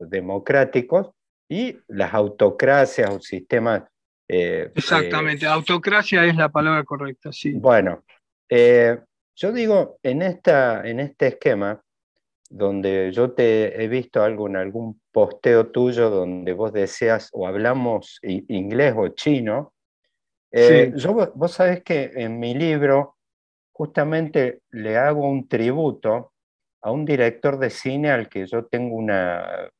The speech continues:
Speaker 1: predilección, eh, y además que yo te diría que es el primer, eh,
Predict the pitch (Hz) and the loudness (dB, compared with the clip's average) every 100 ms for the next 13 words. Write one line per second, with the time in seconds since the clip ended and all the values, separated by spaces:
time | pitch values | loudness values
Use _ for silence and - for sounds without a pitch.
0 | _ 92 90 92 90 92 - 123 123 139 | _ -6 -4 -4 -4 -4 -4 -2 0 -2
1 | 139 _ _ _ _ 95 98 110 110 117 | -6 _ _ _ _ -6 -4 2 2 4
2 | 143 208 196 - 127 123 123 160 165 151 | 2 0 -2 -4 -4 -4 -4 -2 -2 -4
3 | 151 170 170 147 147 139 - 123 131 156 | 0 0 0 -4 -4 -6 -6 -4 -2 0
4 | 170 175 123 107 98 95 92 | 0 -4 -4 -4 -2 -4 -6